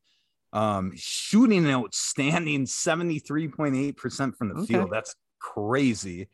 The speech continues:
Speaker 1: um, which is second in the country. Um, and yeah, I mean, the team's had success.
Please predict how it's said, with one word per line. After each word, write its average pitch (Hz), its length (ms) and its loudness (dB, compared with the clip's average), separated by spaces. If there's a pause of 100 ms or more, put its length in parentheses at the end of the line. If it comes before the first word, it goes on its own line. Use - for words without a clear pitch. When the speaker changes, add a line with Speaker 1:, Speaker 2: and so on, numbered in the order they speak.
(440)
Speaker 1:
um, 104 680 0
which 131 280 -2
is 120 120 -2
second - 500 2
in 127 100 4
the 110 80 0
country. 104 640 -6 (420)
Um, 110 480 2
and 131 140 2
yeah, 165 280 2
I 117 80 -4
mean, 131 180 2
the 110 60 -4
team's 156 400 -4
had 135 220 -4
success. - 720 -6